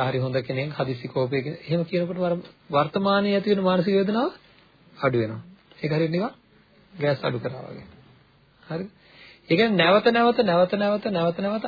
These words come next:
අලුතෙන් හැදෙන වේදනාව. මේ මොහොතේ කම්බුලට ගැහුවා කියලා ඇති වෙන වේදනාව, ඊළඟ මොහොතේ ඇති වෙන වේදනාව, ඒ දෙක අතර සම්බන්ධයක් ඇත. නමුත් ඒක එකම වේදනාව නොවේ,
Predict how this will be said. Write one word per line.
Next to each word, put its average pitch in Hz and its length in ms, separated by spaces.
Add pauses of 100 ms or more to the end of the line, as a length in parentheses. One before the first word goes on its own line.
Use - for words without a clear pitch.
අලුතෙන් 294 540
හැදෙන 202 320
වේදනාව. 117 480 (1600)
මේ 180 200
මොහොතේ 214 480
කම්බුලට 190 440
ගැහුවා 190 360
කියලා 196 220
ඇති 196 140
වෙන 185 140
වේදනාව, 180 580 (640)
ඊළඟ 214 300
මොහොතේ 214 360
ඇති 196 200
වෙන 185 160
වේදනාව, 170 560 (840)
ඒ 156 160
දෙක 165 220 (460)
අතර 165 260
සම්බන්ධයක් 196 800 (180)
ඇත. - 220 (920)
නමුත් 147 340
ඒක 160 220 (240)
එකම 165 360
වේදනාව 160 520 (680)
නොවේ, 160 600